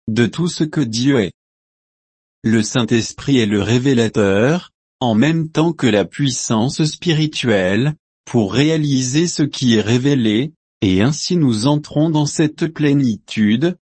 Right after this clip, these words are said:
notre conscience étant rendue parfaite par le sang de Christ. Entrant ainsi dans tout ce en quoi le Saint-Esprit nous introduit, nous demeurons en Dieu, et Dieu en nous.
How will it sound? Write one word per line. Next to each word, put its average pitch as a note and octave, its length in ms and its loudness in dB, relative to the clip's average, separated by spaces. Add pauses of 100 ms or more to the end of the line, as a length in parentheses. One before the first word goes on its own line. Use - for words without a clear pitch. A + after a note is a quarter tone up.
(140)
notre A2 380 0
conscience D3+ 760 0
étant A2 320 0
rendue A2+ 560 2
parfaite E3 680 -2
par A2 220 -2
le G#2+ 140 0
sang E3 340 -4
de C#3+ 140 2
Christ. - 760 -6 (1080)
Entrant B2+ 520 2
ainsi E3 340 -2
dans A2 200 0
tout E3 240 -4
ce E3 280 0
en C3+ 140 0
quoi A2+ 260 -2
le G#2+ 140 0
Saint-Esprit A2+ 800 -2
nous G2+ 300 0
introduit, G2+ 800 0 (340)
nous G#2+ 220 2
demeurons D3 640 2
en B2 40 2
Dieu, G2 460 0 (260)
et G#2 140 2
Dieu G2+ 260 -2
en C3 160 2
nous. G2+ 280 0